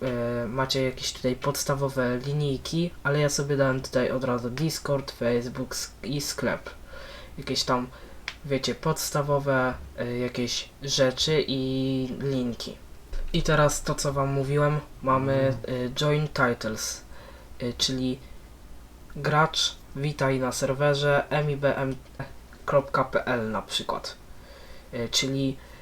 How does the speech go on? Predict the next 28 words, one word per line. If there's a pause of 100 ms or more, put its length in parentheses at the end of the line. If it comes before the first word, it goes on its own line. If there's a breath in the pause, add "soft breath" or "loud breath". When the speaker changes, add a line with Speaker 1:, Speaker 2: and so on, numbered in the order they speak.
(320 loud breath)
Speaker 1:
e,
jak
gracz
wchodzi
nam
na
serwer, (300)
to
wtedy
wyświetla
się,
e,
nam (280)
ten
napis,
e,
na
ekranie, (440 loud breath)
co
zaobserwowaliśmy (400 loud breath)
już
Speaker 2:
Mhm.
Speaker 1:
wcześniej. (420)
Teraz
mamy
to,
co
jest